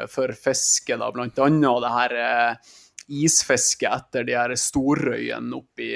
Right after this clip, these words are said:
oppi fjellene, da. Og, eh, på en utrolig fin måte får han liksom frem hvor,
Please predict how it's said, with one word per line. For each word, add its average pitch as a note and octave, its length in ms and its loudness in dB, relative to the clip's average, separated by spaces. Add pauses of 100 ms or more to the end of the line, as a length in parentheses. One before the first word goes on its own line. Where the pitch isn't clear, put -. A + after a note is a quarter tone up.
(140)
oppi A#2+ 380 -12
fjellene, A#2 640 -2
da. A2+ 140 -12 (1000)
Og, C3 260 4
eh, A2+ 840 0
på D3 180 0
en C3+ 160 2 (380)
utrolig D#3+ 760 0
fin C#3+ 300 4
måte C3+ 480 4 (300)
får C#3 360 4
han A#2 160 0
liksom A#2 400 -4
frem A#2+ 440 0
hvor, A#2+ 340 -4